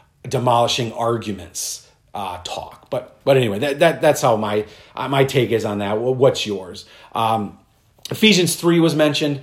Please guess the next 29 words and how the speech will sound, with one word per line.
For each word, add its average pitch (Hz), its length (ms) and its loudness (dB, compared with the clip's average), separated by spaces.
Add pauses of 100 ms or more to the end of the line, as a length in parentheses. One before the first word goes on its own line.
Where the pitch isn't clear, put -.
(140)
in 135 100 -4
the 143 60 0
sermon. 135 320 0
"Now 131 140 2
to 135 100 -6
him 196 260 4
who 190 140 4
is 156 100 2
able 143 280 2
to 139 100 -6
do 123 320 -2 (280)
immeasurably 147 1040 4
more 110 340 2
than 113 140 0
all 175 460 6
we 165 400 -2
ask 151 440 0 (360)
or 180 200 6
imagine, 151 840 6
according 143 400 4
to 127 100 4
his 175 260 4
power 120 600 4 (260)
that 131 160 2
is 127 160 4
at 120 180 2
work 120 320 0
within 113 380 -2
us." - 440 -16